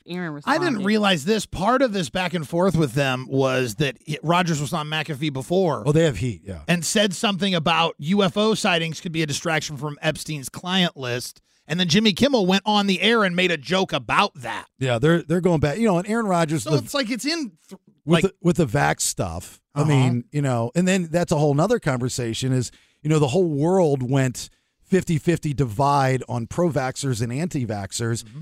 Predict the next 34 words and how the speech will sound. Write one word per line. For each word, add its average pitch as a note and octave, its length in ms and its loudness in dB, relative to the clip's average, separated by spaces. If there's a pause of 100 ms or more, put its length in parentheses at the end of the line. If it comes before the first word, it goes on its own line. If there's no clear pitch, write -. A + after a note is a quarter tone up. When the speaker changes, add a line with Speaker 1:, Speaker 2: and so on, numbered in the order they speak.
(160)
Speaker 3:
but D#3+ 160 2
anti-vaxxers C#3 1160 0 (340)
were C#3+ 560 2 (100)
everybody D#3 600 2
that B2+ 280 0
just - 260 -2
didn't D3+ 280 0
wanna C3+ 180 0
get A#2+ 280 -2
the C3+ 80 -2
vaccination B2 920 -2 (480)
versus D3+ 600 2 (160)
those D#3+ 300 4
that C#3+ 320 -2
didn't D#3+ 220 0
wanna D3 140 -2
get C#3+ 160 -2
the D3+ 80 0
vaccination C#3 640 0
but B2 180 -2
said, C3 240 -2 (240)
"Hey, G#3+ 140 2
look, G3 300 -2 (180)
you F#3 160 -4
go A3+ 120 0
ahead F#3+ 140 2
and D3+ 80 0
get F#3 200 0
it." - 160 -12
Speaker 2:
Mm-hmm. C#3+ 320 -4
Speaker 3:
Like, E3+ 160 0
my C#3 200 -4
stance E3+ 460 -2
was, D#3 380 2